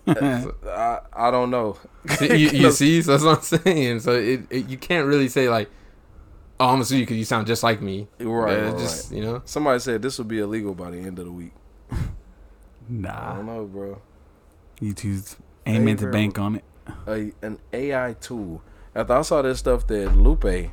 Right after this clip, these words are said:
Speaker 2: Fiasco was promoting, I'm like, "Oh, this may be real." It can finish lines for you.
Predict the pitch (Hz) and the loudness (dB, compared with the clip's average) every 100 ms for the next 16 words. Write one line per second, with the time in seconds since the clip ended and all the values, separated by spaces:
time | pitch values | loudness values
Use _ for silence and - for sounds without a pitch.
0 | - - - 101 117 147 - 92 85 85 | -12 -14 -6 0 2 2 0 0 2 4
1 | - 85 85 82 78 87 131 76 69 - | 4 2 -2 -6 -8 -8 -8 -10 -14 -18
2 | - - - - - - 87 104 117 104 | -20 -20 -20 -20 -20 -14 -6 -6 -4 -4
3 | 101 92 87 - 156 - 127 95 - 135 | -4 -6 -6 -4 -4 -2 -4 -4 -8 -4
4 | 135 127 - - - - - - - - | -4 -4 -8 -14 -18 -20 -20 -20 -20 -14
5 | 104 117 101 90 - - 76 71 | -10 -6 -6 -6 -12 -14 -16 -18